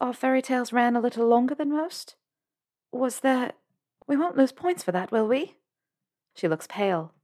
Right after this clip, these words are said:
ashen. Poor witch. Draco smiles at her fondly, charmed by her concern over points when everyone knows she's the top student by a mile.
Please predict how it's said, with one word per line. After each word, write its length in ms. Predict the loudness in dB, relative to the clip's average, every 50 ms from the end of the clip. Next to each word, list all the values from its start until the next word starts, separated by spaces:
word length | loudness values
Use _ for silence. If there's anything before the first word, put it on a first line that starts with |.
| _ _ _ _ _ _ -8
ashen. 500 | -6 -6 -6 -6 -8 -8 -8 -10 -10 -12 -16 _ _ _ _ _ _ _ _ _ -8
Poor 200 | 0 2 2 2
witch. 460 | 2 0 -6 -8 -10 -16 -18 -18 -18 _ _ _ _ _ _ _ _ _ _ _ _ _ -12
Draco 180 | -10 -8 -8 -8
smiles 420 | -6 -2 0 0 2 2 0 -2
at 100 | -2 -4
her 100 | -4 -6
fondly, 600 | -2 0 2 2 2 2 0 -4 -6 -8 -8 -14 _ _ _ _ _ _ _ -14
charmed 380 | -6 -2 -2 0 0 -2 -2
by 120 | -4 -4 -4
her 120 | -4 -4
concern 380 | -4 -4 -4 -2 -2 0 0 2
over 180 | 2 0 0
points 420 | -2 -2 -6 -6 -6 -6 -8 -8 -8
when 140 | -8 -6 -4
everyone 400 | -4 -2 -2 0 0 0 0 2
knows 280 | 2 2 2 0 -2 -6
she's 160 | -8 -10 -10
the 100 | -10 -10
top 260 | -8 -6 -8 -8 -8
student 340 | -6 -2 -2 -2 0 -2 -2
by 120 | -2 -2
a 100 | -2 -2
mile. 480 | -2 -2 -2 -2 -2 -4 -8 -10 -14